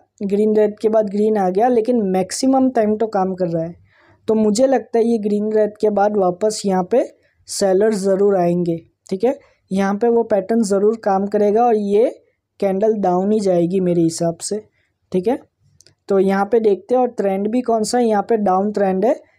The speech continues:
इसके लिए मैंने यहाँ पे ट्रेंड को फॉलो किया है। तो चलिए देखते हैं, यहाँ पे सेलर्स को ही आना चाहिए मेरे हिसाब से, ठीक है। आप देख सकते हो सेलर्स ही आ रहे, और ये शूटिंग स्टार कैंडल भी बहुत अच्छी है, ठीक है।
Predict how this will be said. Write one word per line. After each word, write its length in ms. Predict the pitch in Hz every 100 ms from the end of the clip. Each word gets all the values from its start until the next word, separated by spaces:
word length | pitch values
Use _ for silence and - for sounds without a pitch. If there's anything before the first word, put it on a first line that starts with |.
| _ 202
इसके 280 | 180 -
लिए 140 | 220 226
मैंने 280 | 208 202 220
यहाँ 180 | 208
पे 160 | 196 226
ट्रेंड 320 | 220 190 185 180
को 120 | 240
फॉलो 340 | - 196 180 180
किया 240 | 180 170
है। 140 | 175 - _ _ _ -
तो 60 | 196
चलिए 300 | 214 226 233
देखते 320 | 208 180 -
हैं, 60 | 220
यहाँ 200 | 202 185
पे 160 | 220
सेलर्स 500 | 233 196 180 196 208 -
को 120 | 220
ही 120 | 220
आना 220 | 190 190
चाहिए 320 | 196 202 202 214
मेरे 220 | 196 185
हिसाब 360 | 180 - 190 185
से, 200 | - 262 - _ _ _ _ _ _ -
ठीक 140 | 208
है। 60 | 226
आप 140 | 208
देख 180 | 208 220
सकते 300 | - 220 -
हो 40 | 214
सेलर्स 480 | 202 175 202 202 240
ही 80 |
आ 120 | 202 190
रहे, 140 | 247 - _ _ _ -
और 80 | 190
ये 140 | 196 202
शूटिंग 420 | - 180 202 214
स्टार 280 | - 220 208
कैंडल 340 | 202 190 202
भी 120 | 202 208
बहुत 300 | 190 196 196
अच्छी 300 | - - 190
है, 120 | 247 - _ _ _ _ _ _ _
ठीक 180 | -
है। 80 | 180